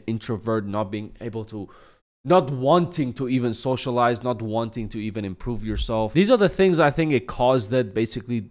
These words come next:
uh, spending so much time on the hub, not socializing enough, not working out, you know, because, uh, the gym has a big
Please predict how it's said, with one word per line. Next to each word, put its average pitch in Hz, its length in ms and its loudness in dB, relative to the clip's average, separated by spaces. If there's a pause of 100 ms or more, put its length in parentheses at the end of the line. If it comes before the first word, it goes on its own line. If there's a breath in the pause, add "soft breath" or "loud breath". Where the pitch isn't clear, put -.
uh, - 220 -8
spending 120 320 -4
so 117 100 -8
much 110 220 -6
time 117 220 -4
on 95 80 -6
the 92 80 -4
hub, 127 440 2
not 107 280 -8
socializing 117 760 -2
enough, 113 340 -2
not 107 140 -4
working 101 520 -8 (640 soft breath)
out, 123 480 0
you 110 140 -4
know, 104 280 -2
because, 107 320 -6 (320)
uh, 101 440 0 (100)
the 107 100 -4
gym 120 280 -2
has 117 200 -2
a 110 80 -4
big 110 440 -4